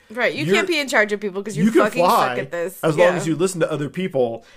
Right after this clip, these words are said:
Speaker 2: And he's, like, super salty about that. I'm like, "No,
Speaker 1: No,
Speaker 2: you"
Speaker 1: that's, that's, she did right.
Speaker 2: Yeah. And so out of nowhere, like, while she's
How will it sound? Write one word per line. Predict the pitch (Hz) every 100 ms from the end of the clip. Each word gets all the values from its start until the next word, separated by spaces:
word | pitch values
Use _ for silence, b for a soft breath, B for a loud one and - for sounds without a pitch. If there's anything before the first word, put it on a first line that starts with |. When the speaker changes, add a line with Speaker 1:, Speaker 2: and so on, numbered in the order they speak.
| b
Speaker 2:
And | 160 160
he's, | 233
like, | 240 202
super | - 254 247
salty | - 277 277
about | 254 196 175
that. | 202 185
I'm |
like, | 220 220
"No, | 359 415 453 220 147 110 - -
Speaker 1:
No, | 415 453 311 320
Speaker 2:
you" |
Speaker 1:
that's, | 311 330 359
that's, | 254 269 294 226 202 - _ _ _ - _ _ _ b b b
she | - - 208
did | 226
right. | 240 262 262 - -
Speaker 2:
Yeah. | 240 262 226 139 b b b -
And | 202
so | 190 233 214 190 - 190
out | 220 254
of | 226 185
nowhere, | 208 262 277 185 165 143
like, | 170 165
while | 160 208 240 269
she's | 240 233